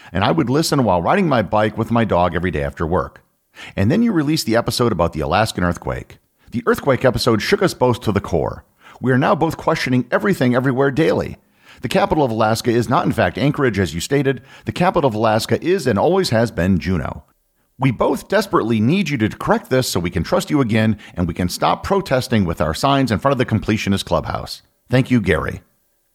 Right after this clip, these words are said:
Well, thanks, Disappointed and Confused, and I hate to break this to you, but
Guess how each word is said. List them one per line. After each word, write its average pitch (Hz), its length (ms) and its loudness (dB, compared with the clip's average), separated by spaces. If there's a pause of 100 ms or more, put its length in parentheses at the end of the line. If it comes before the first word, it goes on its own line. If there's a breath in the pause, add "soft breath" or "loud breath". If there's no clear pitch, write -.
(680 loud breath)
Well, 277 320 0
thanks, 247 380 0
Disappointed 113 560 0
and 92 120 0
Confused, 80 600 -4
and 117 100 0
I 120 140 2
hate 190 260 -2
to - 80 -4
break 220 400 -2
this - 220 0
to 101 180 0
you, 76 260 -2
but 113 380 -2